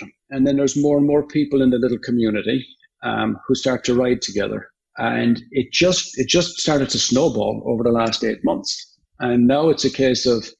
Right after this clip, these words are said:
you, you look at some of the numbers that people are putting up. There's the,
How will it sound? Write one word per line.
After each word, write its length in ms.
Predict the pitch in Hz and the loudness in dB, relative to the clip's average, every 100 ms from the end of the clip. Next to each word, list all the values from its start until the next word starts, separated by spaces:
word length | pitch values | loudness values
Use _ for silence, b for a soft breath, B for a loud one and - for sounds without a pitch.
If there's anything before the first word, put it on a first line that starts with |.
| _ | _
you, 320 | 156 131 123 - | -2 0 0 -4
you 160 | 143 131 | 2 4
look 220 | 131 165 | 4 2
at 120 | 147 - | 0 0
some 300 | - 160 175 | 0 2 4
of 80 | |
the 60 | 156 | 4
numbers 520 | 135 131 127 123 107 | 4 4 4 2 0
that 180 | 120 107 | -4 -2
people 280 | 135 127 113 | 0 0 -2
are 60 | |
putting 340 | 107 117 113 107 | -2 -2 0 -2
up. 140 | 104 - - | -4 -10 -6
There's 200 | 120 110 | -4 -2
the, 120 | 113 | -6